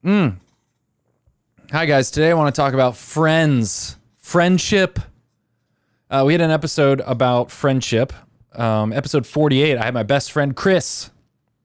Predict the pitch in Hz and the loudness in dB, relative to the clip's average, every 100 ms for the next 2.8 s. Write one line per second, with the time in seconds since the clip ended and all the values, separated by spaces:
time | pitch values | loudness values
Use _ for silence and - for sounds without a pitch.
0 | _ 127 170 160 120 110 - 110 - - | _ -2 0 2 2 0 0 -4 -4 -2
1 | 107 - - - _ _ _ 127 131 123 | 0 -2 -10 -16 _ _ _ -2 0 2
2 | 123 - - 139 131 117 101 - | 0 -2 -4 0 2 0 -4 -8